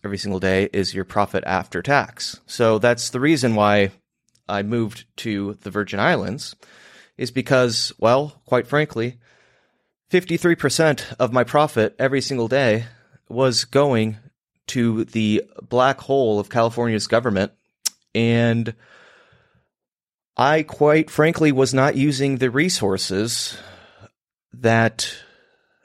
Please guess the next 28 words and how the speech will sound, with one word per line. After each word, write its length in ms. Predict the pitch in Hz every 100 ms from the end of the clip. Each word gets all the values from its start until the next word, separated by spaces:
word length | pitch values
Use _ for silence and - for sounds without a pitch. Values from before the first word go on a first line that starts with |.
| _ _ _ -
is 140 | 117
afforded 520 | 113 - 147 117 95
to 100 | -
those 320 | 104 101 98
that 320 | 104 95 90 _ _ _ -
decide 280 | 110 120 104
to 60 |
pay 480 | - - 117 113 107
and 120 | 101
invest 580 | 95 98 98 - - - _ _ _ _ _ _ _ _ -
in 400 | 107 101 95 - -
California's 840 | 117 107 107 101 95 95 - - - _ _ -
taxes, 680 | 127 123 - - 104 - -
because 500 | - - 104 92 - _ _ _ _
quite 260 | - 135 -
literally 320 | 135 131 120
my 180 | 107 107
life 560 | 104 120 104 - - _ _ _
at 140 | - 104
the 80 |
time 340 | - 120 117 98
when 120 | 98
I 60 | 98
was 160 | 98
living 200 | 107 104
in 100 | 95
California 640 | 92 101 95 110 113 98 92
was 460 | 95 92 90 -